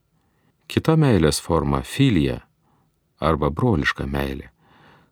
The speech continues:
Kas ji yra, geriausiai nusako draugų meilė. Ji pasireiškia stipriu prieraišumu, ištikimybe, bet ji anaiptol nėra romantiškas ar seksualinis jausmas. Pačia bendriausia forma, filija meilė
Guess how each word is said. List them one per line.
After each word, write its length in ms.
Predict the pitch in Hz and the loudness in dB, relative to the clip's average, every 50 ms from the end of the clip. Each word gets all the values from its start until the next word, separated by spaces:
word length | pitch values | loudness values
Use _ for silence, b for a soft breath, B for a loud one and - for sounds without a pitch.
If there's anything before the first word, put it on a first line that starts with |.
| b _ - | b _ -2
Kas 320 | - 92 87 78 - - | 0 0 0 0 -2 -2
ji 140 | 69 69 73 76 | 0 0 0 2
yra, 200 | 92 110 120 117 | 2 2 2 2
geriausiai 640 | 98 87 90 87 95 113 120 120 117 107 - - 101 | 2 2 2 2 4 4 4 4 2 2 0 0 0
nusako 540 | 92 92 87 - - 98 98 90 - 92 80 | 0 0 0 0 -2 -2 -2 -2 -2 -4 -2
draugų 400 | - 95 104 104 95 90 85 71 | 2 2 2 2 2 2 0 0
meilė. 400 | 67 65 67 67 65 64 67 67 | 0 -2 -4 -6 -8 -8 -8 -8
Ji 280 | 67 69 78 80 73 67 - _ _ - | -6 -2 0 0 0 0 -4 _ _ -12
pasireiškia 680 | - - - - 82 82 85 80 78 73 - - 78 - | -8 -6 -4 -4 -2 0 0 0 0 -2 -2 -4 -4 -4
stipriu 480 | - - - 90 - - 90 87 87 76 | -4 -4 -6 -8 -4 0 0 0 0 0
prieraišumu, 800 | - - 80 76 73 73 71 69 - - 76 80 98 110 107 95 76 | -2 -2 -2 0 0 0 0 -2 -2 -4 -2 0 2 4 4 2 2
ištikimybe, 800 | - - - - - - 69 69 69 92 101 107 95 92 82 78 B B B B B B B B | 0 -4 -8 -8 -8 -6 -6 -4 0 0 0 2 2 0 -2 -2 B B B B B B B B
bet 300 | - - 98 92 - - 139 | 0 2 2 0 2 2 2
ji 80 | 139 135 | 4 4
anaiptol 480 | 135 131 120 - - 131 131 127 113 - _ _ _ - | 4 2 2 2 2 2 2 4 2 0 _ _ _ -2
nėra 380 | - 85 87 90 92 101 95 85 | 2 2 4 4 4 2 2 2
romantiškas 800 | 78 71 76 90 110 120 123 107 - 104 - - 95 92 - - - - | 0 2 2 2 2 2 2 2 0 -2 0 0 -4 -4 -4 -4 -2 -2
ar 140 | 90 82 - | -2 -2 -2
seksualinis 920 | - - 85 80 - - - 82 90 110 110 101 90 78 80 76 - - 107 | -2 -2 -2 -4 -4 -4 -4 -2 -2 0 0 2 2 2 0 -2 -2 -2 -2
jausmas. 500 | 107 95 76 - - - - - - - _ _ _ _ _ _ _ _ _ _ _ _ _ _ _ _ _ _ _ _ _ _ _ _ _ - | -2 -2 -2 -4 -8 -10 -12 -14 -20 -20 _ _ _ _ _ _ _ _ _ _ _ _ _ _ _ _ _ _ _ _ _ _ _ _ _ -2
Pačia 240 | 98 - - 104 | -2 2 2 2
bendriausia 640 | 92 98 92 92 90 101 98 92 82 76 - - 76 | 4 4 2 4 4 4 4 4 4 2 0 -2 -4
forma, 460 | 69 - - 120 131 135 123 95 80 76 | -4 -2 0 2 2 4 4 2 2 0
filija 460 | - - - 107 98 90 82 78 76 | -2 0 0 2 2 4 2 2 2
meilė 460 | 73 85 104 117 120 120 113 104 95 | 0 0 0 0 2 2 2 2 2